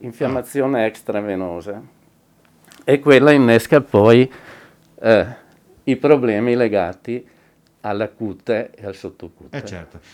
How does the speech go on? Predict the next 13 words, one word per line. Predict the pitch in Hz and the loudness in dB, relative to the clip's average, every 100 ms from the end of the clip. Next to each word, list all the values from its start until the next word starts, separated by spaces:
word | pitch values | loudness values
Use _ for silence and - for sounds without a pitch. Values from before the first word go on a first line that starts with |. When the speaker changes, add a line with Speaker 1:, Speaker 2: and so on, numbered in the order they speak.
| _ | _
Speaker 2:
Di, | 143 175 | -12 -10
di | 160 180 | -10 -10
flebologia, | 196 190 208 196 165 | -8 -8 -8 -8 -8
ecco, | 143 135 | -8 -10
di, | 135 147 | -10 -10
di, | 135 147 | -10 -12
di | 151 | -10
questa, | 208 226 151 | -10 -8 -10
tra | 117 | -10
virgolette, | 120 135 180 110 | -10 -8 -10 -12
"malattia | 95 101 101 - 143 | -14 -12 -10 -10 -10
delle | 117 113 | -8 -6
vene", | 110 95 | -8 -10